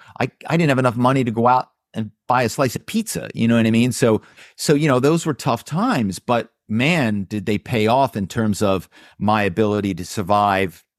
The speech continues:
anything, anytime, any place, anywhere. Because if you can, <laughs> if you can do that at nineteen and twenty, you know, you're, you're, you're, you've got some, you know, you've got some, you know, tough bark on you. And, and I, so I think that's the thing, is those painful lessons in life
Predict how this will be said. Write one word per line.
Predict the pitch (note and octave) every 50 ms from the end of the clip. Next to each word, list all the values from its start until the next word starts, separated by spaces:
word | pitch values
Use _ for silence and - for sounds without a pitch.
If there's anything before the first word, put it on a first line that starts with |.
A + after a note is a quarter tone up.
| _ _ _ _ _ _ -
anything, | A#2 A2+ A2+ A2 G#2 - B2+ A2+ A2 A2 G2+
anytime, | G#2+ A2 G#2 G2+ - - A2+ G#2+ A2 G#2+ G#2+ G2+
any | G2+ G#2+ G2+
place, | - - A2+ G#2+ G2+ - -
anywhere. | G2 F#2+ F#2+ F#2 - - F#3 A#2 E2+ D#2
Because | - F#2 D#2+ F2+ D#2+ G2
if | F2 F#2+
you | A#2+ C3+
can, | - A2+
<laughs> | - D#3
if | D3 - A#2 - -
you | - A2+ E3
can | - D#3 C3+ A2+
do | C3 C3
that | A#2+ B2+ B2 A#2+
at | G#2+ G2 - _ - - -
nineteen | - B2 A#2+ C3 A#2 - - - C#3 C3 C3 B2 A2+
and | G#2 G2 F2 -
twenty, | - - D#3+ F3 F#3+ F3 B2 G2+ F#2+ G2+ G2+ - _ - - - - - _ _
you | - B2+ B2+
know, | A#2+ A2+
you're, | A#2 B2 C#3 D3+ D#3 D#3+ -
you're, | - - D3 D#3 D#3 E3
you're, | - - D3 D#3
you've | D#3+ - D3 C#3+ C#3
got | - D#3+ D3 D3
some, | - - C#3+ C#3
you | - C3+
know, | C3+ B2
you've | B2+ C3+ C#3 C3 -
got | C#3+ C3+ C3+
some, | - C3 A2+ A2 G#2+
you | - A#2
know, | G#2 F2+ - -
tough | - D3 B2+ - _
bark | - B2+ A#2 A#2+ - -
on | F#2 D#2 D#2+ D#2+
you. | D2+ C#2 -
And, | - F#2 F2+ F#2 - -
and | F2+ F#2 F2+ F#2
I, | F#2 - -
so | - - G#2+ F#2+ - - - - -
I | - A#2+
think | B2 E3 D3 B2
that's | C3+ C3+ C3 - -
the | B2+ A2
thing, | - - B2+ A#2 A2
is | G2+ F2
those | D#2+ A#2 A2 G#2
painful | - - - C#3+ C#3 C#3+ C#3 - - G#2+
lessons | G2+ G#2 G2+ F#2+ - - G#2 F2+ E2+
in | F#2+ F#2 F#2+
life | G2+ G#2 G2 F#2+ F#2 -